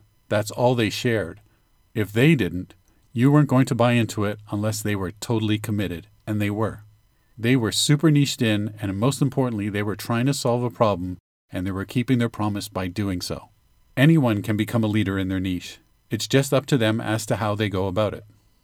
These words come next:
Being a value giver is the next example. And this is quite different from the celebrity and the leader.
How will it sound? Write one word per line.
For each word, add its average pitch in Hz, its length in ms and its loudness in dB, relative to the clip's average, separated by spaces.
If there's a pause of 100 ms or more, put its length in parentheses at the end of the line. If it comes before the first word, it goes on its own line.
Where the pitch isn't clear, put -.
(120)
Being 147 240 8
a 131 60 6
value 131 420 8
giver 87 420 -2 (160)
is 101 140 -4
the 110 100 0
next 101 260 -2
example. 92 600 -8 (580)
And 131 140 2
this 147 160 4
is - 80 -4
quite 156 260 2
different 117 380 -2
from 101 160 -4
the 98 80 -4
celebrity 113 640 0
and 104 120 -4
the 104 80 -2
leader. 110 420 -2